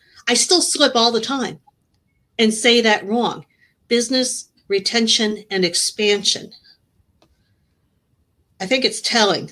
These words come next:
that even I'm saying it wrong. But as we've done business retention and expansion, what have you seen that hasn't been effective historically,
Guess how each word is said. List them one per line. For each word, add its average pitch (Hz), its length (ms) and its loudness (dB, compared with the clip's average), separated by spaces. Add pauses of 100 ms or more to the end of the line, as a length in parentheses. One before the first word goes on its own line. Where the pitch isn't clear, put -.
(200)
that 190 280 0
even 190 400 0
I'm 196 240 2
saying - 300 -8
it - 120 -20
wrong. - 300 -10 (2000)
But 262 140 4
as 262 160 2
we've 254 180 2
done 285 400 4
business 226 460 0
retention 196 840 0 (300)
and 190 140 -4
expansion, 269 640 -2 (2000)
what 233 240 2
have 311 140 0
you 277 160 2
seen 233 720 2 (140)
that 214 120 -2
hasn't 220 420 0
been 156 300 -4 (540)
effective 190 580 0 (320)
historically, 196 800 0